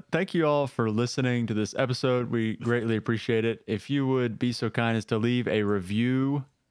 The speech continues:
uh, especially on Apple Podcasts, uh, subscribe to us wherever you listen to our podcasts. Uh,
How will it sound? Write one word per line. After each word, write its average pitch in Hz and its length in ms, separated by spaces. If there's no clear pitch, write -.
uh, 98 420
especially 120 380
on 98 60
Apple 101 200
Podcasts, 107 920
uh, 95 200
subscribe 110 680
to 117 160
us 110 220
wherever 107 380
you 95 140
listen 104 500
to 101 500
our 98 140
podcasts. 101 880
Uh, 92 380